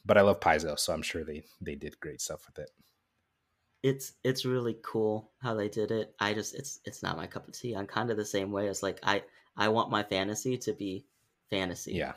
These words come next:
Speaker 2: Like, I, I don't wanna include all the super high tech stuff. And once we get there, it's like, like, one of my players is, uh, that new class. Um,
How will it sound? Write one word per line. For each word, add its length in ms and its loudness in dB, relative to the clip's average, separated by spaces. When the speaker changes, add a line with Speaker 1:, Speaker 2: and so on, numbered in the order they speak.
Speaker 2:
Like, 240 -4
I, 120 4
I 160 6
don't 180 4
wanna 200 2
include 480 0
all 140 2
the 180 -2
super 320 -6
high 220 0
tech 280 -4
stuff. 300 0
And 100 -2
once 160 0
we 100 0
get 240 0
there, 280 8
it's 180 0
like, 160 -4
like, 180 0
one 160 4
of 60 4
my 100 4
players 420 2
is, 240 -2
uh, 380 -4
that 160 2
new 180 -2
class. 580 -2
Um, 600 0